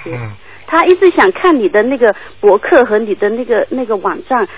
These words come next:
Speaker 1: 可是一直进不去，我不知道是她家里的电脑原因。
Speaker 2: 啊，不可能的，她肯定搞错了。你W W W dot，然后新浪就S I N A。
Speaker 1: S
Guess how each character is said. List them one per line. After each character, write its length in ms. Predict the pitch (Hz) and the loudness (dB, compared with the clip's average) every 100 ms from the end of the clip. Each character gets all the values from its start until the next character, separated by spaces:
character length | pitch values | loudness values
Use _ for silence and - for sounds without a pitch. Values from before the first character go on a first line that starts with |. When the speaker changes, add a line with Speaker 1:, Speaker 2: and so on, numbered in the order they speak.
| - | -10
Speaker 1:
可 120 | 240 | -6
是 120 | 214 | -2
一 80 | 311 | -2
直 80 | 302 | -2
进 200 | 285 339 | 0 0
不 120 | 233 214 | 0 -4
去， 200 | - 240 | -4 -4
我 80 | |
不 120 | 175 196 | -4 -2
知 80 | |
道 120 | 262 254 | -2 -2
是 120 | 277 | -4
她 160 | 262 | -6
家 220 | 247 269 262 | -2 0 0
里 100 | 208 | -2
的 140 | 175 | -6
电 200 | 170 277 214 | -6 -6 -2
脑 80 | |
原 100 | 165 | 2
因。 60 | 185 | 2
Speaker 2:
啊， 40 | |
不 80 | 170 | 2
可 180 | 185 175 | 2 2
能 180 | 135 175 | 2 0
的， 100 | 165 | 0
她 100 | 185 | 0
肯 140 | - | -2
定 100 | 190 | -4
搞 140 | 160 120 | 0 0
错 200 | - 165 123 | 0 0 2
了。 180 | 95 - - - - - | 0 -6 -20 -20 -20 -10
你 160 | 175 170 - | -6 -6 0
W 320 | 202 196 196 | 0 2 2
W 280 | 175 175 180 | 2 2 0
W 280 | 170 165 170 | 0 0 0
dot， 280 | 165 165 - - - - | 4 4 2 -6 -12 -6
然 200 | 139 175 | 0 2
后 220 | 170 135 - - - | 2 0 -2 -18 -6
新 440 | - 185 180 180 | 0 0 0 0
浪 280 | 185 165 113 - - - - | 4 4 2 -4 -20 -14 -6
就 140 | 165 | -4
S 520 | 175 - 190 185 - | -4 0 0 0 -2
I 260 | - 143 156 | 0 2 2
N 260 | 156 156 156 | 0 -2 0
A。 380 | 165 151 107 - - - | 2 2 0 -12 -20 -18
Speaker 1:
S 140 | 202 | -18